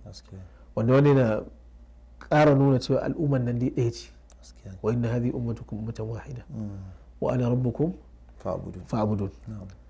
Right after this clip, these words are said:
Speaker 2: Sannan nau'in ibada.
Speaker 1: Na'am.
Speaker 2: Shi ma kamar yadda muka ambata jiya.
Speaker 1: Na'am.
Speaker 2: Duk iri ɗaya ake yi.
Speaker 1: Na'am.
Speaker 2: Abin da aka yi,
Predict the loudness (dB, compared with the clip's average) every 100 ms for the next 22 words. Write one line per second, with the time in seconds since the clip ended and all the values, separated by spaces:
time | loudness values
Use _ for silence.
0 | -20 -16 -4 4 6 6 6 4 0 -12
1 | -20 -20 -16 -2 4 6 6 2 2 2
2 | 0 -4 -16 -14 -12 -12 -18 -20 -20 -20
3 | -16 0 2 4 4 4 4 2 0 -2
4 | -2 -4 -4 -6 -12 -14 -10 -10 -12 -18
5 | -20 -20 -20 -4 2 2 4 6 6 4
6 | 2 0 -4 -10 -16 -18 -20 -20 -20 -20
7 | -20 -20 -16 -10 -8 -8 -14 -20 -20 -20
8 | -20 -20 -10 0 4 4 4 2 4 4
9 | 4 4 0 -4